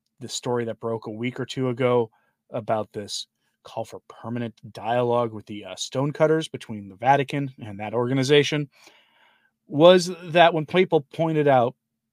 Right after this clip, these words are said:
that the chur-, law of the church says those who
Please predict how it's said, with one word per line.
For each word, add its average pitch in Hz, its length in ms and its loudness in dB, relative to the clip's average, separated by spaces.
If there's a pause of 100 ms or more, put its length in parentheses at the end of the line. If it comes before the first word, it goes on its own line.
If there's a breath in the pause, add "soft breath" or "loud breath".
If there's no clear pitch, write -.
(180)
that 117 380 -2
the 123 100 -10
chur-, - 320 -14
law 147 220 6
of 123 60 -2
the 117 60 -4
church 139 320 -2
says 110 280 -2
those 131 280 -4
who 123 260 -4